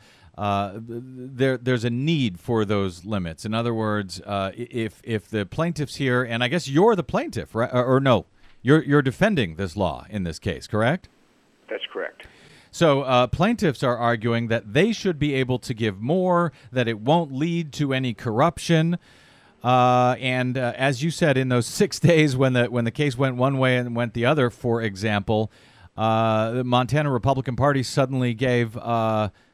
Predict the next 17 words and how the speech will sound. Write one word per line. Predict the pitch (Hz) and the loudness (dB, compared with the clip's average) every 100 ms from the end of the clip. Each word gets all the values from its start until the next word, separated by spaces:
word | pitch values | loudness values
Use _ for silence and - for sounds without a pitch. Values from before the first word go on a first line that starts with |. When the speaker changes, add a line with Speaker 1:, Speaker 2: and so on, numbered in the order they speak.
| _ _ _ - | _ _ _ -14
Speaker 1:
half | 104 131 202 - | -6 -2 0 2
a | |
million | 165 175 180 170 | 2 2 2 2
dollars | 151 202 147 - - _ _ _ _ _ | 4 4 2 -2 -14 _ _ _ _ _
to | 143 | -4
former | - 160 156 147 139 | 2 2 4 2 2
U | 120 143 139 | 0 4 4
S | 139 | 2
Congressman | - 156 151 143 143 120 | 0 -2 -2 -4 -4 0
Rick | 135 143 | 0 0
Hill's | 147 143 131 | 0 0 0
gubernatorial | 113 139 131 120 - 196 220 120 | 2 2 0 -4 -4 0 2 2
campaign, | - 120 107 110 117 139 147 | 0 -4 -2 -2 -2 -2 -2
thirty-two | 160 202 160 - 139 | 0 0 0 0 0
thousand | - 131 143 135 | 0 0 -2 -2
dollars | 120 131 143 143 | 0 0 2 0
to, | - 135 120 | -2 2 2